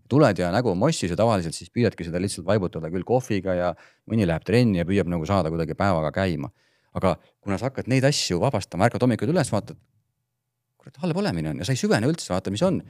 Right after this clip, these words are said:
Sa teed selle nõksu ära ja hetkega kaob see tunne ära ja sa lähed päevaga edasi. Ja nüüd lähed alla, vaatad,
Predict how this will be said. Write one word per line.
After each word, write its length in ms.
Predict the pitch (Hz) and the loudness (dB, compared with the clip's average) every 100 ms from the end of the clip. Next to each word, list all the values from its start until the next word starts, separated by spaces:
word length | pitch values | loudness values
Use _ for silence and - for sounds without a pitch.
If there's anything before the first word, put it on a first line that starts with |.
| - | -18
Sa 120 | - | -4
teed 180 | 151 143 | 2 2
selle 160 | - 104 | 2 0
nõksu 220 | 156 - | 0 0
ära 200 | 160 117 78 _ _ _ _ - | 2 2 -2 _ _ _ _ -2
ja 180 | 92 - - | 0 0 2
hetkega 480 | 160 - 80 - 135 _ _ _ _ - - | 2 2 -6 -6 -10 _ _ _ _ -16 -2
kaob 240 | 113 98 | 0 2
see 300 | - 90 85 - _ _ _ | 0 0 -2 -6 _ _ _
tunne 240 | 127 123 98 | 2 4 4
ära 300 | 151 180 160 | 2 2 0
ja 80 | 90 | 0
sa 80 | 104 | 0
lähed 160 | 104 | 0
päevaga 300 | 110 104 92 | 0 0 0
edasi. 260 | 85 78 - - - - _ - | -2 -4 -10 -20 -20 -20 _ -2
Ja 60 | 107 | 2
nüüd 180 | 117 - _ _ | 2 0 _ _
lähed 220 | 104 101 | 0 4
alla, 260 | 104 165 139 | 4 4 4
vaatad, 320 | 117 104 - | 2 0 -6